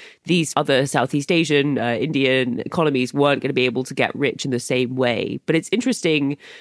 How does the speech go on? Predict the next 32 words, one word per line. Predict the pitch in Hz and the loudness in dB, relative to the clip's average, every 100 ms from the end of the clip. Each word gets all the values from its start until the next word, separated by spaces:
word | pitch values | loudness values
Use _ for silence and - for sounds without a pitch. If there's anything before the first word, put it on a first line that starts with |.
| - - | -12 0
that | 151 131 - - - _ _ - | 4 4 0 -8 -12 _ _ -2
although | 165 170 165 165 170 175 - _ _ _ _ _ - - | 0 4 6 6 6 4 -2 _ _ _ _ _ -14 0
China | 147 135 127 | 2 4 4
has | 127 | 2
remained | 131 123 131 | 2 0 0
dominant | 139 131 131 120 | 2 2 2 0
in | 120 | 0
this | 123 - | -2 -2
kind | 127 | -2
of | 123 | 0
manufacturing | 127 123 120 123 - 139 123 117 113 - | 0 0 -2 -4 -2 0 2 0 -4 -4
and | 120 | -2
export | 139 - - 135 113 | -2 -4 -2 -2 0
model | 123 120 113 | 0 0 -2
for | - | -4
so | - 147 123 | -4 0 2
long. | 123 123 113 110 110 - - - | 4 2 2 -2 -8 -16 -12 -2
But | 214 | 2
everything's | 196 214 190 180 | 2 2 2 2
added | 151 147 | 2 4
up | 147 - | 2 2
now | 139 120 117 | 0 0 -2
to | |
the | - | -4
point | 139 143 120 | 0 0 2
where | 120 | -2
the | 147 | -2
costs | 202 185 | -2 -2
have | 180 | -2
got | 156 - | -2 0
high | 135 | 0
enough, | 123 120 117 - | 0 0 -2 -4